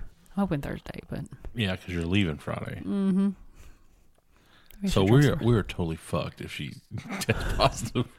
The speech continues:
Speaker 1: I don't, I mean, I don't know why I would. Unless, I just, I don't know.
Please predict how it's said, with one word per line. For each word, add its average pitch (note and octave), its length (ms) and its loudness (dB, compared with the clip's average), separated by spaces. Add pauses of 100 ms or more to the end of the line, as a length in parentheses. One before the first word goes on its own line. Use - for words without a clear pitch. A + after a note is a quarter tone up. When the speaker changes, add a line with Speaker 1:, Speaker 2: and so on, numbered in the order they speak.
(920)
Speaker 1:
I A#3+ 100 6
don't, B3 240 4
I A3+ 100 6
mean, A#3+ 140 8
I B3+ 40 8
don't C4+ 120 6
know A#3 140 10
why F3+ 200 10
I D#3 60 10
would. C3+ 520 4 (1080)
Unless, F3 540 2
I F3+ 120 8
just, F#3 200 4
I D3 60 4
don't D3+ 140 2
know. C3 280 -2